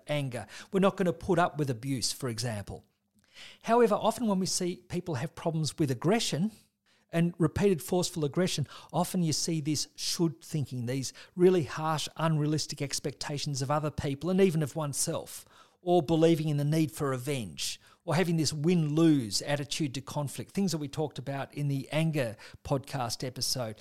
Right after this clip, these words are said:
But all of this kind of thinking about should, this should be different, it takes away from our sense of agency. Well, I might not like the way that things have turned out, but rather than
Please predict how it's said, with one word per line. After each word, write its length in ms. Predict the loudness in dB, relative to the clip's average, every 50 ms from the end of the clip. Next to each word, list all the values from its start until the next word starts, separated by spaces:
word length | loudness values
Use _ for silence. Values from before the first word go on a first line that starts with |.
| -16 -20 -20 -16 -6 -2
But 160 | -2 -2 -2
all 240 | 0 -2 0 0 0
of 100 | -2 -2
this 180 | -2 -2 -2 -2
kind 240 | -2 -2 -2 -2
of 80 | -2 -4
thinking 300 | -4 -2 -4 -2 -2 0
about 240 | -2 -2 -2 -2 -4
should, 480 | -4 -2 -2 0 2 2 2 2 0
this 120 | -2 -4 -2
should 200 | -2 -2 -4 -2
be 100 | -4 -4
different, 460 | -4 -4 -6 -4 -4 -6 -6 -6 -10 _ _ _ _ _ _ _ _ -20
it 160 | -18 _ -8
takes 320 | -4 -2 -2 -2 -4 -4
away 220 | -4 -2 -2 -4 -4
from 180 | -4 -2 0
our 80 | 0 2
sense 400 | 2 0 0 0 0 0 0 -2
of 80 | -2 0
agency. 840 | 0 0 -2 -2 -2 0 0 2 2 0 0 -2 -4 -8 -10 -20 _ _ _ _ _ _ _ _ _ _ _ _ -2
Well, 160 | 2 4 4
I 40 | 4
might 340 | 4 4 2 2 0 -4 0
not 240 | 0 0 0 0
like 380 | 2 4 6 6 6 4 2 -4
the 80 | -2 2
way 200 | 2 2 2 2
that 200 | 0 -4 -6 -4
things 240 | -2 0 0 0
have 160 | -2 -4 -6 -6
turned 320 | -4 -2 -2 0 0 0
out, 340 | 0 0 0 0 -2 -4 -6
but 160 | -6 -4 0
rather 340 | 2 2 4 4 2 2 0
than 240 | 0 0 0 0